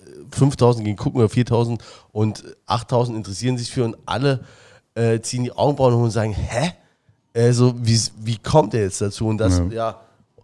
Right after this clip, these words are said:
Speaker 1: Aber das war auf jeden Fall dann so Startschuss für „Gebt den F C S frei“.
Speaker 2: Ja, auf jeden Fall. Also das war, ähm, in welchem Jahr war das?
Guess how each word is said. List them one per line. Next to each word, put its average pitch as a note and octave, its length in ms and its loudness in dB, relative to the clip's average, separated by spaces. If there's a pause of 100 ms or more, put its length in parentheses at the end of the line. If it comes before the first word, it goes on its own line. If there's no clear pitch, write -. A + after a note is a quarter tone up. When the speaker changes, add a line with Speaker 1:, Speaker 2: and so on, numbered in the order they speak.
Speaker 1:
Aber A#2+ 180 6
das C#3+ 180 6
war C#3 120 6
auf C3+ 140 0
jeden C#3+ 180 2
Fall C3 520 4
dann A#2 200 2
so A#2+ 100 0
Startschuss A#2+ 560 0
für A#2+ 280 0
„Gebt A#2 400 -8
den A2 120 -4
F G#2 200 -8
C - 140 -10
S G#2 200 -8
frei“. F2 500 -6 (960)
Speaker 2:
Ja, G2+ 280 8
auf F#2+ 180 0
jeden F2+ 160 -4
Fall. F2 400 -2 (160)
Also F#2+ 260 -4 (340)
das - 240 -2
war, G2 440 4 (920)
ähm, G2+ 640 -6
in G#2+ 160 -10
welchem C3+ 280 -4
Jahr C#3 160 4
war C#3+ 120 2
das? D#3 340 -2